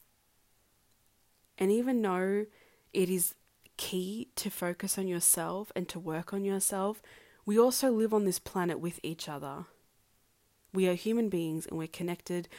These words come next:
because we literally are human beings. Like, there's nothing else but that. We are human beings. We should be making this journey easier for each other, at least trying.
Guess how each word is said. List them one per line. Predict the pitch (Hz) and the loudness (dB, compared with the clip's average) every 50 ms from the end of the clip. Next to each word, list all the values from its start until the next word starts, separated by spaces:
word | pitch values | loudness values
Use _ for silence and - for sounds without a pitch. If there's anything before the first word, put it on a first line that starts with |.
| - - - - | -20 -16 -10 -8
because | 180 165 - 180 170 165 | -8 -4 -2 -2 -2 -2
we | 170 151 147 | -4 -4 -2
literally | 156 175 180 - - 190 180 180 185 | -2 -2 -2 -2 -4 -4 -2 0 0
are | 185 | 0
human | 175 175 190 202 | 0 0 -2 -2
beings. | 175 143 92 - - - - | -2 -4 -6 -8 -14 -14 -12
Like, | - 131 110 | -10 -10 -6
there's | - 123 143 | -6 -4 -2
nothing | 165 175 196 240 240 | -2 0 0 2 2
else | 240 233 233 | 2 2 2
but | 220 220 233 233 | 2 0 0 2
that. | - 202 - - | 2 2 2 2
We | - 165 143 | 0 -4 -4
are | 151 | -4
human | 165 185 208 220 202 | -2 -2 0 0 0
beings. | 180 160 139 - - 202 - - _ _ _ _ _ _ _ _ _ _ _ _ _ _ _ _ _ _ _ _ _ _ _ _ _ _ _ _ _ _ _ _ _ _ _ _ _ _ _ _ _ _ _ - | -2 -4 -6 -8 -12 -16 -16 -20 _ _ _ _ _ _ _ _ _ _ _ _ _ _ _ _ _ _ _ _ _ _ _ _ _ _ _ _ _ _ _ _ _ _ _ _ _ _ _ _ _ _ _ -8
We | - 196 208 214 | -2 0 0 0
should | 202 - - - 226 226 196 196 | 0 0 0 0 0 0 -2 -2
be | 208 202 | -4 -4
making | 190 190 190 208 - - 196 175 170 | -2 0 -2 -2 -2 -4 -6 -4 -4
this | 170 165 - | -4 -6 -6
journey | - 175 170 165 170 - - | -6 -6 -4 -4 -4 -4 -4
easier | - 185 175 185 - 170 170 170 | -4 -4 -2 -2 -4 -4 -4 -4
for | - - - - | -4 -6 -6 -6
each | 170 175 - - | -8 -8 -8 -6
other, | 180 175 180 175 180 | -6 -6 -4 -6 -6
at | 190 - - | -8 -8 -8
least | 185 170 - - | -8 -8 -10 -10
trying. | - - - - - - 170 170 175 175 - - - | -12 -14 -14 -14 -16 -16 -14 -14 -14 -14 -14 -16 -16